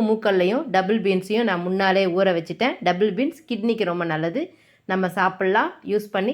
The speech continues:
குழந்தைங்களுக்கும் கொடுக்கலாம். இப்போ இந்த டிஷ் செய்யறதுக்கு தேவையான பொருட்கள், கொஞ்சமா வேர்க்கடலை, கொஞ்சம் கிராம்பு, கொஞ்சம் பட்டை, கொஞ்சம் ஏலக்காய், கொஞ்சமா சோம்பு,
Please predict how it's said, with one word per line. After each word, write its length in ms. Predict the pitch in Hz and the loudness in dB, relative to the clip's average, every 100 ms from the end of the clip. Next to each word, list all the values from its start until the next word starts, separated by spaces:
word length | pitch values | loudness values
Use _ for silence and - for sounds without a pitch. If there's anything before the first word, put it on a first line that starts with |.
| - | -2
குழந்தைங்களுக்கும் 560 | 202 196 170 151 190 170 | -2 0 -2 -4 -6 -8
கொடுக்கலாம். 380 | 160 175 208 294 - _ - | -6 -2 -2 -2 -14 _ -6
இப்போ 120 | 233 233 | 0 2
இந்த 100 | 214 202 | 2 0
டிஷ் 180 | 240 233 269 | -6 -6 -2
செய்யறதுக்கு 440 | 226 208 190 196 190 196 | 2 2 2 -2 -4 0
தேவையான 340 | 190 185 175 156 | 2 2 0 -2
பொருட்கள், 360 | 165 156 226 285 302 | -4 -2 0 0 0
கொஞ்சமா 340 | 202 190 190 180 | 0 0 0 2
வேர்க்கடலை, 460 | 175 190 214 226 285 285 | 0 -2 0 0 0 0
கொஞ்சம் 280 | 196 175 160 | -2 -2 -2
கிராம்பு, 400 | 175 175 185 202 294 | 0 0 0 -2 -2
கொஞ்சம் 260 | 196 175 165 175 | -2 -2 -4 -4
பட்டை, 360 | 170 - 240 320 - - - _ - | -6 -2 0 0 -6 -20 -20 _ -4
கொஞ்சம் 240 | 208 196 180 185 | 0 2 4 4
ஏலக்காய், 500 | 202 208 233 277 381 - _ - | 4 2 0 -2 -2 -14 _ -2
கொஞ்சமா 360 | 240 233 220 214 202 | 2 4 4 2 0
சோம்பு, 420 | - 208 220 220 | 0 2 2 2